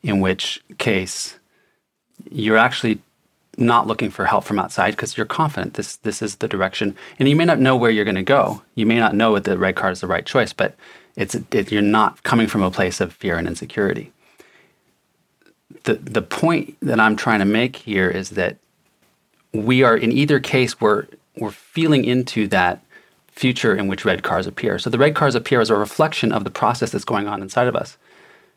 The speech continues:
more frequently than they would have otherwise. But it's not to tell us that it's the right thing to do.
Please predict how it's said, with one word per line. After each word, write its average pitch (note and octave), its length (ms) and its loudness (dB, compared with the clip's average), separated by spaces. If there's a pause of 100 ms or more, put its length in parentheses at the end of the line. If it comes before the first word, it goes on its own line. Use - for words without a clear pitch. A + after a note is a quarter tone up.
(140)
more B2 280 4
frequently C3 420 -2
than G#2 140 -2
they G#2 80 0
would G#2 160 -2
have G2+ 120 -4
otherwise. - 520 -4 (340)
But A#2 140 0
it's A2+ 140 -4
not D3 280 4
to D3+ 60 -2
tell D3+ 280 2
us C3+ 140 2
that G#2+ 120 -4
it's G#2 120 -8
the A2 140 -2
right G#2 200 0
thing G2 140 -6
to F2+ 80 -8
do. G2+ 480 0